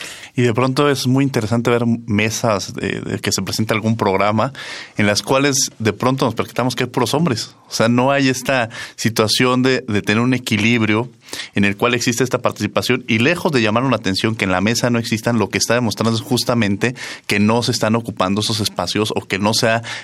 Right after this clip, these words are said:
generado eso romper con estos esquemas que son de gran importancia. La educación juega un papel muy importante, doctora, y usted me, me iría con la camisa de catedrática de la Facultad de Derecho de la Universidad Nacional Autónoma de México. ¿Cómo construye la educación o cómo logramos construir a través de la educación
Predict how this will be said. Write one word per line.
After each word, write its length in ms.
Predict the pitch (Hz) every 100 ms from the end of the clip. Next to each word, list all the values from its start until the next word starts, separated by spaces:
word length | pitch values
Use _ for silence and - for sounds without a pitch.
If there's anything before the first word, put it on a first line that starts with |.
| -
generado 540 | - 113 107 104 120
eso 100 | 117
romper 460 | 113 107 98 120 113
con 160 | 113 101
estos 240 | - 104
esquemas 400 | - 107 101 107
que 80 | -
son 180 | 98 98
de 80 |
gran 240 | 95 95 98
importancia. 720 | 95 107 107 123 117 - 92 - - - - _
La 100 | 120
educación 400 | 120 117 120 160
juega 160 | 135 156
un 60 | 131
papel 260 | 117 123
muy 140 | 123 117
importante, 480 | 110 - 107 107
doctora, 400 | 101 95 110 110 117
y 100 | 101
usted 260 | - 110 113 117
me, 220 | 104 95 90 - -
me 180 | 101
iría 240 | 98 110 110
con 180 | 101 92
la 80 |
camisa 400 | 90 92 98 -
de 120 | 104 87
catedrática 760 | 92 85 92 98 98 95 90
de 60 | 90
la 80 |
Facultad 420 | 90 87 90 95 95
de 120 | 95
Derecho 280 | 92 95 95
de 40 |
la 60 | 87
Universidad 320 | 90 - 95
Nacional 440 | 95 95 95 95 - - - - -
Autónoma 480 | 110 95 110 104 98
de 60 |
México. 380 | 92 92 - 95
¿Cómo 280 | - 135 135
construye 560 | 127 107 - 135 120 117
la 80 | 95
educación 460 | 92 95 - 107
o 80 | 104
cómo 200 | 110 110
logramos 460 | 104 95 101 107 -
construir 480 | 95 - 110 110 101
a 40 |
través 260 | 98 95 98
de 80 | 98
la 60 |
educación 520 | 92 90 90 104 104